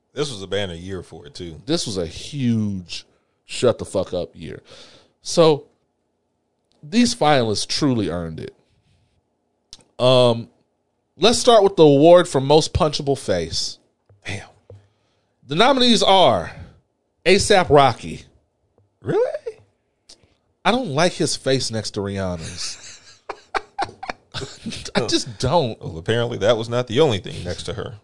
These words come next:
Speaker 2: Oh, boy. No. Kevin Samuels.
Speaker 1: Okay.
Speaker 2: Much deserved. Jason Whitlock.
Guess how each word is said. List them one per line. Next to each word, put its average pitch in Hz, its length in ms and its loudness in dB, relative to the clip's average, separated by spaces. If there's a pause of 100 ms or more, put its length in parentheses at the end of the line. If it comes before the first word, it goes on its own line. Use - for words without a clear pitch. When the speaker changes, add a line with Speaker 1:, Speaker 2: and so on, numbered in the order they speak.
(160)
Speaker 2:
Oh, 90 260 -4
boy. 80 380 -6 (300)
No. 76 260 -14 (1040)
Kevin 294 340 4
Samuels. 151 880 -2 (260)
Speaker 1:
Okay. 95 400 -8 (520)
Speaker 2:
Much 127 280 -2
deserved. 82 640 -10 (640)
Jason 180 460 0
Whitlock. 160 640 2